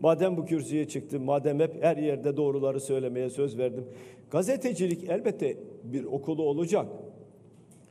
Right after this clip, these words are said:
Ama gazeteciliğin şöyle bir önemi var. Eğer toplumu sorgulamayı, toplumdaki yanlışları toplumun önüne koymayı ve adaletten yana durmayı,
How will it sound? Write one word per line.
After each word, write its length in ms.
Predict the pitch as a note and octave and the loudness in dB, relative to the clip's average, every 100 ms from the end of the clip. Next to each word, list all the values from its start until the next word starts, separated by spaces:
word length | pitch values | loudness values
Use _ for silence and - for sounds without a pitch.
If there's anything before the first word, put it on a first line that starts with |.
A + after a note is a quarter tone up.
| - - - - | -20 -20 -20 0
Ama 360 | E3 A3 G#3 - - - - - - - - - | 2 2 0 -2 -10 -16 -20 -20 -20 -20 -20 -4
gazeteciliğin 720 | D3 E3 A3+ A3 D#3+ F#3+ G3 | 0 4 4 4 0 0 -2
şöyle 360 | - F#3 F3+ F3 | 0 0 0 -2
bir 80 | F3+ - - - - | -6 -10 -18 -20 0
önemi 400 | D#3+ E3 F3 D#3 | 2 2 2 0
var. 160 | G#2+ F2 - - - - - | -2 -8 -14 -20 -20 -20 -2
Eğer 340 | F3+ A#3 G#3+ - | 2 4 2 4
toplumu 460 | G#3 G#3 A3 A3+ | 2 2 -2 -2
sorgulamayı, 840 | - G3 F3 F3 F3 D#3+ C#3+ C3 A2 - - - - | 0 0 2 2 2 2 0 -2 -4 -10 -18 -12 0
toplumdaki 560 | F3 - F#3+ F3+ F3 | 0 2 -2 -2 -2
yanlışları 720 | F#3 D3+ D#3+ D#3 D3+ D3+ D#3 D3+ | 0 2 0 -2 -2 -2 0 -2
toplumun 420 | C#3+ A2+ C#3+ C#3+ | -4 -2 -4 -2
önüne 360 | C3 C3 C#3 | -2 -2 -4
koymayı 560 | - A#2+ A#2+ A2+ A2+ G2+ - - - - D3+ | -2 -2 -2 -2 -2 -4 -8 -16 -20 -2 4
ve 80 | |
adaletten 600 | G3+ F#3+ F3+ E3+ E3+ F3 | 6 6 6 4 2 0
yana 380 | D#3+ C#3+ C#3 C3 | 2 0 0 -2
durmayı, 500 | B2+ A#2+ A#2+ A2+ A2 | -2 -4 -2 -4 -4